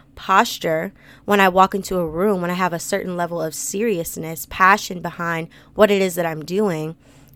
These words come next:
I unknowingly convince others of my passions. I unknowingly convince them that this is something serious for me.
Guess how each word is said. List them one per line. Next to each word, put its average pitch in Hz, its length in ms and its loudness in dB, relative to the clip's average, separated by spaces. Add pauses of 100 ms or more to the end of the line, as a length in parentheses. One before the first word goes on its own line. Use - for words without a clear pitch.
(160)
I 196 400 6 (800)
unknowingly 254 640 6
convince 202 600 -2
others 170 640 2
of 180 400 2
my 170 160 -6
passions. - 560 -4
I 170 100 -2
unknowingly 190 640 -2
convince 180 500 -6
them 165 240 -6
that 165 220 -6
this 196 160 -4
is 175 80 -8
something 160 380 -8
serious 226 560 -2
for 160 120 -6
me. 139 300 -10